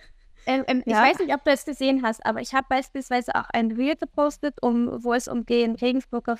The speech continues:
Speaker 1: Fall ging. Da ist ein, ein afghanischer Staatsangehöriger verurteilt worden wegen der Vergewaltigung. Und, ähm, da habe ich auch schon gesagt, ähm, man sollte sich davon frei machen,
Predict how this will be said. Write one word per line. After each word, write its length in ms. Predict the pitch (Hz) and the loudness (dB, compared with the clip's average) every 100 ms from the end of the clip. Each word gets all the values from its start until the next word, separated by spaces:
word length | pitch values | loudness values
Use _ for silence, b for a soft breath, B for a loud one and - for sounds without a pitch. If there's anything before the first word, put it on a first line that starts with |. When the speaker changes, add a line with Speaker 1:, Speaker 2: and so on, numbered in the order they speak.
| - | -8
Speaker 1:
Fall 340 | - 226 262 | 0 2 2
ging. 320 | 269 269 262 240 | 0 -2 0 0
Da 100 | 214 | -2
ist 220 | 233 - - | -4 -8 -4
ein, 400 | 233 226 226 226 | -2 0 -2 -2
ein 220 | 220 220 - | -4 -6 -6
afghanischer 440 | - - 254 294 254 | -10 -2 0 0 -2
Staatsangehöriger 840 | - 247 - 254 247 247 247 247 | 2 2 2 -4 -2 -2 -2 -4
verurteilt 480 | 240 - - 226 226 | -2 -4 -2 -4 -2
worden 300 | 220 220 220 | -2 -2 -4
wegen 260 | 220 220 220 | -6 -4 -4
der 300 | 220 220 220 - | -2 -2 -2 -4
Vergewaltigung. 880 | 214 - 202 208 220 - 196 202 - - _ _ _ | -4 0 0 0 -2 -4 -6 -6 -10 -20 _ _ _
Und, 560 | - 240 240 233 240 - | -4 0 2 2 0 0
ähm, 280 | 220 220 220 | 2 2 2
da 120 | 226 | 0
habe 140 | 240 269 | 0 -2
ich 120 | - | -4
auch 140 | 247 | -4
schon 260 | 294 294 254 | -2 -2 -2
gesagt, 560 | 233 - 208 208 - - | -4 -2 0 0 -4 -6
ähm, 520 | 220 220 220 240 - - | -4 -2 -2 -4 -8 -4
man 280 | 226 226 220 | -2 -2 0
sollte 380 | 240 269 - | 2 2 2
sich 260 | 247 254 - | -4 -6 -4
davon 300 | 240 - 226 _ - | -4 -4 -8 _ -2
frei 280 | 233 294 320 | 0 0 -2
machen, 460 | 233 240 262 302 | -2 -2 0 -4